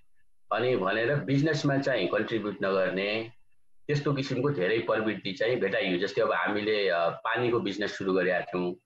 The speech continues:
अनि त्यसपछि चामलको बिजनेस सुरु गरेका थियौँ, होइन? अनि त्यसपछि गएर तपाईँले भन्नुभयो माछाको बिजनेस, अनि एउटा चाहिँ होलिस्टिक,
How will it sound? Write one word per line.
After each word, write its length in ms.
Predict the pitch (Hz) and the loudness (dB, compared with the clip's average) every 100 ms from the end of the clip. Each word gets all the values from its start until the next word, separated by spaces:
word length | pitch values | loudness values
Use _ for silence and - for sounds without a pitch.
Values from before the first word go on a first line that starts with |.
| _ _ _ - | _ _ _ -6
अनि 160 | 95 95 | -2 -2
त्यसपछि 560 | 104 101 - 101 - 95 | -2 -4 -4 -4 -4 -4
चामलको 460 | 110 117 117 117 | -4 0 0 2
बिजनेस 400 | 95 95 98 - | 0 -2 -4 -4
सुरु 160 | 98 95 | -4 0
गरेका 260 | 90 90 | 2 2
थियौँ, 380 | 85 - 87 92 | 0 0 0 0
होइन? 600 | 95 _ - 82 90 87 - _ _ - - | -4 _ -6 -4 -2 -4 -10 _ _ -20 -6
अनि 460 | 98 104 107 101 92 | -2 0 0 0 0
त्यसपछि 480 | 98 - - 113 107 | -2 -4 0 0 2
गएर 280 | 104 104 104 | 0 0 0
तपाईँले 200 | 110 107 | 0 0
भन्नुभयो 340 | 92 95 104 | 0 2 0
माछाको 460 | 101 101 101 107 104 | 0 0 -2 -2 -2
बिजनेस, 420 | 92 92 95 98 | -2 -2 -2 -2
अनि 180 | 117 113 | 0 2
एउटा 220 | 110 107 | 2 2
चाहिँ 220 | 101 113 | 2 0
होलिस्टिक, 600 | 85 101 117 - 131 - | 0 0 -2 -2 -6 -8